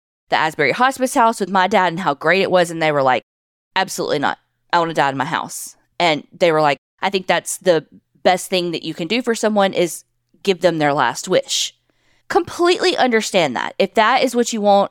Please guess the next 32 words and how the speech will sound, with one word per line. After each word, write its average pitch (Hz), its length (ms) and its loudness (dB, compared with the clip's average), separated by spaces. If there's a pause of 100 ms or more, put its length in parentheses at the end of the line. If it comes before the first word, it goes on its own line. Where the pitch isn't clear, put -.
(140)
to 202 140 0 (320)
die 170 280 2
in 170 80 -6
your 160 100 -6
house, 294 520 2 (440)
it's 202 120 -2
your 180 100 0
last 170 240 0
wish, 214 280 2
I 175 120 -4
get 156 180 -8
that. - 340 -10 (560)
But 262 120 6
if 254 140 2
you 226 300 0
have 349 340 2
no 190 480 2
one 277 540 2 (420)
that 196 200 2
can 185 160 -6
take 175 280 -2
care 131 260 0
of 104 100 -6
you, 98 260 -14 (540)
is 254 180 2
it - 140 0
fair 190 640 2 (580)
to - 200 0
expect - 460 -2
that 170 220 0
of 151 140 -6
people 127 540 -2